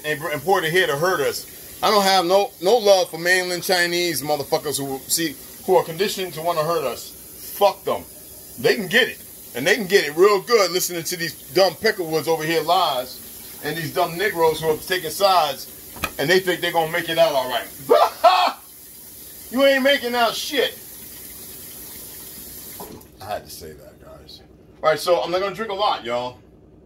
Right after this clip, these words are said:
Uh, it don't make no sense. I'm gonna put in my Yeti.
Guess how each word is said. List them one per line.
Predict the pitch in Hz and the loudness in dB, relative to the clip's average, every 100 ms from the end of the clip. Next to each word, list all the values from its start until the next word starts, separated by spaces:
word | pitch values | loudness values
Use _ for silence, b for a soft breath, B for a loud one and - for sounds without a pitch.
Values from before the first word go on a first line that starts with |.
| - - - - - | -20 -20 -20 -20 -12
Uh, | 117 113 110 104 - - | -8 -4 -6 -8 -16 -12
it | - | -6
don't | 147 151 | -4 -2
make | 160 | -4
no | 165 | -4
sense. | 165 220 202 180 | -6 -4 -6 -6
I'm | 143 139 | -8 -8
gonna | |
put | 160 | -6
in | 160 | -6
my | 160 | -6
Yeti. | 170 170 151 | -2 -2 -2